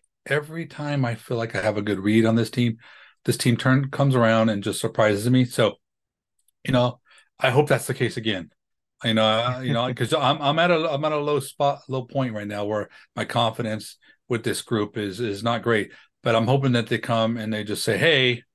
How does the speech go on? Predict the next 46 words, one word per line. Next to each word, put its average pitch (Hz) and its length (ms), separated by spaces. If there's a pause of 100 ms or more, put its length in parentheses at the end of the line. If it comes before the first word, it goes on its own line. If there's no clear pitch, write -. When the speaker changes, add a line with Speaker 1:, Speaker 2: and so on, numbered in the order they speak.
(760)
Speaker 1:
knock 123 260
it 139 60
off. 110 560
Don't 120 220
read 120 180
Speaker 2:
Yeah. - 0
Speaker 1:
too - 160
much 110 240
into 110 160
one 107 260
game. 101 480 (320)
You 110 120
know, 107 200
look 113 240
at, 113 80
we're 104 140
still 107 260
here." 101 400
And 98 220
then 98 140
the, 101 220 (140)
this - 220
team 110 300 (360)
still 123 400
has 104 240
a 92 60
shot 104 400
to, 104 140
to 101 260 (160)
do 127 100
something 104 420
this 92 240
year. 92 220 (220)
So 117 280
I'm 117 200
hopeful 131 500
for - 140
that 107 180
is, 98 160
but, 120 160
uh, 120 200
but 117 280 (140)
at 120 80
the 117 80
same 120 200
time, 117 280